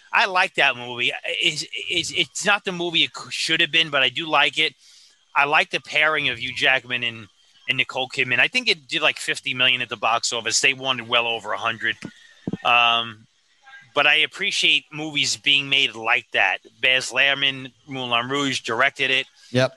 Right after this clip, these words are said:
Speaker 1: Um,
Speaker 2: I just
Speaker 1: it
Speaker 2: think
Speaker 1: has a
Speaker 2: this
Speaker 1: lot of good, it has a lot of good things in it. It has elements of a misfire also, though.
Speaker 2: Yeah, I just think that the subject matter is, just doesn't resonate enough with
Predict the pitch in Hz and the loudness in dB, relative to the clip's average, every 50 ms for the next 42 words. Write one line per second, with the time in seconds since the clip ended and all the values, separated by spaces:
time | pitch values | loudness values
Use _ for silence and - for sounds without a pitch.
0 | _ _ _ _ _ _ _ - 131 127 127 123 123 120 120 117 117 120 151 - | _ _ _ _ _ _ _ -2 2 2 4 4 4 2 0 0 -4 -8 -4 0
1 | - 320 - - - 294 - - 175 147 143 160 175 185 180 170 180 170 165 160 | 2 2 2 4 4 4 4 4 2 2 4 4 4 2 2 0 -2 -2 0 0
2 | 156 175 151 165 160 160 165 180 190 185 165 180 156 - 175 175 175 165 151 175 | 0 0 0 0 2 4 4 4 4 2 0 -4 -2 2 0 0 2 2 0 2
3 | 165 170 170 170 - _ _ _ - _ _ - - - - - 156 147 139 - | 4 4 2 2 0 _ _ _ -20 _ _ -20 -18 -14 -4 0 0 2 2 4
4 | 156 151 151 135 - - - - - - - _ _ _ _ _ _ _ - 160 | 2 2 2 2 0 0 0 0 -2 -4 -6 _ _ _ _ _ _ _ 0 0
5 | 160 165 165 160 165 156 - - 147 139 143 143 147 151 - - - 127 120 120 | 2 2 2 0 0 0 0 0 2 2 2 2 2 2 2 2 4 4 4 4
6 | 117 117 120 120 117 - - 113 104 101 101 101 95 - - - 190 196 196 196 | 2 0 -2 -2 -2 -2 -2 -4 -4 -4 -4 -4 -4 -4 0 4 8 8 10 12
7 | 196 196 190 170 208 190 - - 202 190 175 - 165 151 143 - - - - 139 | 10 10 8 8 4 2 4 6 4 4 6 8 8 8 8 6 0 -2 2 2
8 | 135 127 - - 170 165 160 147 143 127 107 - 120 120 117 113 110 110 110 110 | 2 2 2 6 6 6 6 6 2 2 2 2 0 2 2 2 2 2 2 2
9 | 110 107 - - 120 117 - - 123 123 - 120 107 110 117 123 120 113 120 113 | 2 0 -2 -2 -4 -2 2 2 2 4 4 2 2 4 6 6 6 6 4 4
10 | 117 113 110 113 110 113 117 113 - - 113 110 104 101 - - | 4 4 4 2 2 4 2 2 0 2 2 2 2 0 -2 -14